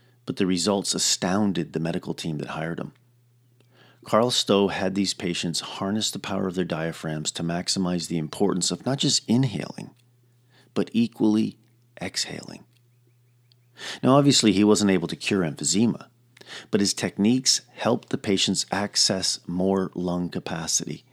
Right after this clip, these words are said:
Some of the patients actually began to walk again, and some who had been unable to speak because of the rapid breathing were able to control their diaphragm and talk. And many of the patients were able to leave intensive care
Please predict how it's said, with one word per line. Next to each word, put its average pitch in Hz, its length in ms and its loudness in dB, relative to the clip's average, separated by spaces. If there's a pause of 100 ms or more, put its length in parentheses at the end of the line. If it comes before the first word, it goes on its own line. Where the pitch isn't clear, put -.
(760)
Some 117 160 0
of 113 60 4
the 104 80 0
patients 98 420 0
actually 95 320 -2
began 90 300 -2
to 87 60 -6
walk 95 500 -6
again, 78 360 -12 (500)
and 92 100 -4
some 110 280 4
who 110 80 -2
had 92 100 0
been 92 140 4
unable 92 300 2
to - 100 -8
speak - 380 -2
because 87 240 -4
of 80 60 -10
the 80 100 -2
rapid 82 340 -6
breathing 92 480 2 (580)
were 82 160 -6
able 98 220 0
to - 120 -8
control 90 420 -4
their 85 100 -4
diaphragm 82 720 -4 (480)
and 78 240 -6
talk. - 440 -12 (1000)
And 90 180 0
many 98 220 4
of 95 60 0
the 98 100 2
patients - 580 -2 (300)
were 92 160 2
able 90 160 2
to 87 100 -6
leave 101 280 2
intensive 92 440 -2
care - 360 -6